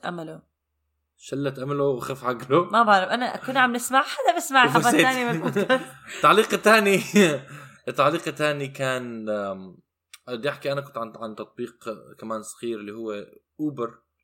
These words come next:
Speaker 2: لما تت-، لما تطلب سيارات وتركب سيارة، في عندهم، آم، كبسة بتطلع على التطبيق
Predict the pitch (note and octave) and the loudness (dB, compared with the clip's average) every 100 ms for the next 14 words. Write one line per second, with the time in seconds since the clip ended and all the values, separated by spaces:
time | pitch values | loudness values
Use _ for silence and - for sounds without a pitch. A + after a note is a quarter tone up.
0 | - A2 G#2+ - - A2 A2+ C3+ B2+ G#2 | -14 -14 -14 -18 -14 -12 -12 -12 -12 -12
1 | - G#2+ G#2 A#2 A#2 - G2 - B2+ C3+ | -10 -8 -4 -4 -6 -12 -18 -16 -14 -14
2 | - G#2+ A2 A#2 G#2 - _ _ _ C3 | -12 -10 -6 -6 -6 -10 _ _ _ -10
3 | B2+ C3 C3 A2+ G#2+ - G#2+ G2+ G2+ G2 | -10 -8 -10 -10 -14 -10 -8 -6 -6 -10
4 | F#2 _ _ _ _ C#3 - A#2+ G#2+ - | -16 _ _ _ _ -12 -10 -10 -10 -12
5 | _ _ C#3+ C#3 A2+ A2 G#2+ G#2 G2+ F#2+ | _ _ -16 -10 -8 -6 -8 -8 -12 -14
6 | A2 _ A#2+ C3 | -18 _ -10 -10